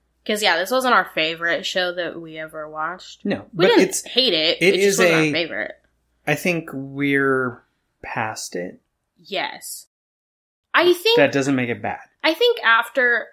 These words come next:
Speaker 1: like, I've seen Queer as Folk, I've seen Shameless.
Speaker 2: Right.
Speaker 1: Like, a lot of, we watched Magicians. <laughs> Like, once we're kind of in that realm, this just isn't what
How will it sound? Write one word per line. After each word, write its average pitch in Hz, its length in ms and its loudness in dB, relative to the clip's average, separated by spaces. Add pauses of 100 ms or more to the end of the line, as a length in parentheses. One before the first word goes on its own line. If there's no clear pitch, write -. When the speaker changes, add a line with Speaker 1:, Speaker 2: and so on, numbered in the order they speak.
Speaker 1:
like, 202 380 -4 (340)
I've 226 220 0
seen 254 400 -6 (180)
Queer 196 300 -6
as 170 120 -10
Folk, 175 540 -8
I've 170 160 -10
seen 165 420 -8
Shameless. 170 960 -8 (200)
Speaker 2:
Right. 95 160 -8 (500)
Speaker 1:
Like, 139 420 -8
a 160 120 -4
lot 151 360 -10
of, 151 140 -12 (300)
we 165 120 -10
watched 156 440 -6
Magicians. 160 1040 -6
<laughs> - 20 -20
Like, 269 380 4 (400)
once 294 300 4
we're 359 120 2
kind 330 280 4
of 247 80 0
in 202 180 2
that 165 240 4
realm, 196 340 2 (140)
this 185 300 -6
just 180 260 -8
isn't 170 400 -4 (120)
what 170 420 -6